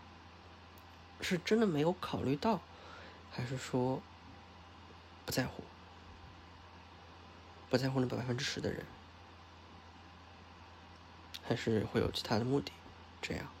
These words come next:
嗯，其实刚刚都是我情绪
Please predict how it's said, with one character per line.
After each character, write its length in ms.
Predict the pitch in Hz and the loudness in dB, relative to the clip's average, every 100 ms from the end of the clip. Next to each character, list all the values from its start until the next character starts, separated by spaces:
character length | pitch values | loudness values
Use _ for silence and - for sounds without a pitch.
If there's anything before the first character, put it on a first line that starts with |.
| - - - - - - - - - - - - - - - - - - - - - - - - - - - - | -18 -18 -18 -18 -18 -16 -16 -16 -16 -18 -18 -18 -18 -18 -18 -18 -18 -18 -16 -16 -16 -18 -18 -18 -16 -16 -16 0
嗯， 360 | 151 143 139 - - - - - - - - - - - - - - - - | 2 4 2 0 -4 -16 -18 -18 -18 -18 -18 -18 -18 -18 -18 -18 -18 -10 -2
其 80 | - | 4
实 120 | 123 | 4
刚 180 | 127 131 | 6 4
刚 140 | 131 | 4
都 120 | 139 | 2
是 120 | - | 2
我 100 | 113 | 0
情 220 | - - - | 0 -4 -4
绪 200 | - | -4